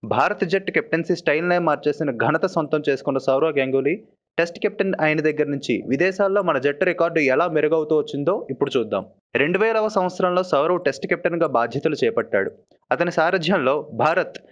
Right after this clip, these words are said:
నలభై తొమ్మిది టెస్టులు ఆడగా ఇరవై ఒకటి గెలిచి పదమూడు ఓడింది. ఇందులో బ్యాటింగ్, స్పిన్కి సహకరించే ఆసియా పిచ్ల మీద ఆడి గెలిచిన మ్యాచ్లే పదిహేను ఉన్నాయి. సౌరవ్ కాలంలో ఆసియా వెలుపల భారత్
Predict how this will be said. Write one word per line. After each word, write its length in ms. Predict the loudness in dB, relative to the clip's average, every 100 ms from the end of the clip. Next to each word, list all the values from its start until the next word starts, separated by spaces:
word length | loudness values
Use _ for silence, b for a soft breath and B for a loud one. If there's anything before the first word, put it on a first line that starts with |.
| _ 0
నలభై 200 | 2 0
తొమ్మిది 280 | 0 0
టెస్టులు 320 | -2 0 2 2
ఆడగా 380 | 2 0 0 -4 -2
ఇరవై 220 | 0 2
ఒకటి 200 | 0 0
గెలిచి 300 | -2 0 -2
పదమూడు 460 | 0 0 2 2 2
ఓడింది. 420 | 2 0 -4 -10 _ -2
ఇందులో 320 | 0 0 0
బ్యాటింగ్, 560 | -2 0 0 0 -2
స్పిన్కి 420 | -4 -4 -2 -2 0
సహకరించే 580 | -2 0 0 0 0
ఆసియా 380 | 2 0 0 -2
పిచ్ల 300 | -2 -2 0
మీద 200 | 2 0
ఆడి 320 | 2 0 0
గెలిచిన 320 | 0 -2 -2 0
మ్యాచ్లే 380 | 0 0 0
పదిహేను 400 | 0 -2 0 -2
ఉన్నాయి. 260 | 0 0 -2 -6 _ b b _ -4
సౌరవ్ 340 | 0 0 0
కాలంలో 400 | 0 0 2 0
ఆసియా 460 | 2 0 0 0 0
వెలుపల 420 | 0 0 2 0
భారత్ 340 | 0 0 0